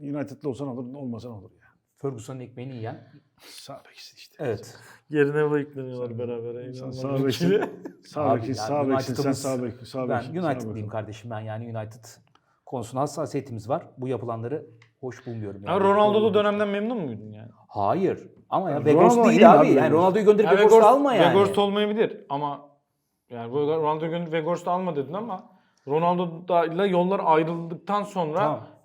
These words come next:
Speaker 3: bambaşka bir senaryoyla Weghorst'u unut.
Speaker 1: O ayrı.
Speaker 3: E,
Speaker 1: Böyle
Speaker 3: takımı,
Speaker 1: yorum yapsın.
Speaker 3: takımı çok
Speaker 1: Geri.
Speaker 3: daha yukarı çekti adam.
Speaker 2: Ay,
Speaker 1: Geri,
Speaker 2: sen
Speaker 1: geri
Speaker 2: şimdi
Speaker 1: böyle
Speaker 2: ama
Speaker 1: yapsın.
Speaker 2: yani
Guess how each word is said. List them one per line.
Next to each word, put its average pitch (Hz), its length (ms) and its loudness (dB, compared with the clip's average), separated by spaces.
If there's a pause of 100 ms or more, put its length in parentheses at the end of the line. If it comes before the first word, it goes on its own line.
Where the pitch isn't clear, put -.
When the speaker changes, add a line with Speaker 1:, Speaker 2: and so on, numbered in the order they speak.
(280)
Speaker 3:
bambaşka 185 720 4
bir 196 60 0
senaryoyla 147 520 -4
Weghorst'u 170 480 -4
unut. 175 200 -6
Speaker 1:
O 135 200 -8
ayrı. 135 400 0 (440)
Speaker 3:
E, - 40 -12
Speaker 1:
Böyle 120 120 -10
Speaker 3:
takımı, 175 240 6
Speaker 1:
yorum 156 240 8
yapsın. 113 260 -4 (140)
Speaker 3:
takımı 208 320 -2
çok 247 180 6
Speaker 1:
Geri. 262 100 6
Speaker 3:
daha 233 120 6
yukarı 254 260 2
çekti 247 280 -2
adam. 196 240 0
Speaker 2:
Ay, 131 160 0
Speaker 1:
Geri, 113 120 -10
Speaker 2:
sen 139 180 6
Speaker 1:
geri - 80 4
Speaker 2:
şimdi 151 280 8
Speaker 1:
böyle 165 180 6
Speaker 2:
ama 139 120 6
Speaker 1:
yapsın. - 180 0 (640)
Speaker 2:
yani 143 240 0